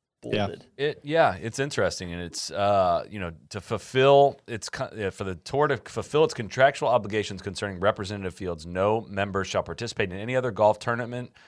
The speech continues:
Speaker 3: or an event on, on a date which a P G A Tour co-sponsored tournament or event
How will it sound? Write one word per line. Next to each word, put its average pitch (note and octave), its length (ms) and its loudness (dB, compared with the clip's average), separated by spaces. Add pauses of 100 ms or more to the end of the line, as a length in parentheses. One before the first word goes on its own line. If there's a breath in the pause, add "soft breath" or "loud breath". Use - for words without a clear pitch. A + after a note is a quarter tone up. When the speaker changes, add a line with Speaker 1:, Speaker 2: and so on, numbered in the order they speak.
(140 soft breath)
Speaker 3:
or A2+ 180 2
an B2+ 60 0
event A2+ 300 2
on, G#2 360 -2
on G2+ 240 -6
a F2 140 -6
date A#2 320 0
which A#2 220 -2
a F2+ 80 -4
P - 220 -6
G C#3+ 180 -4
A C3 100 0
Tour B2+ 540 2 (160)
co-sponsored C3 580 0
tournament A2+ 340 -6
or G#2 140 0
event G2 340 -2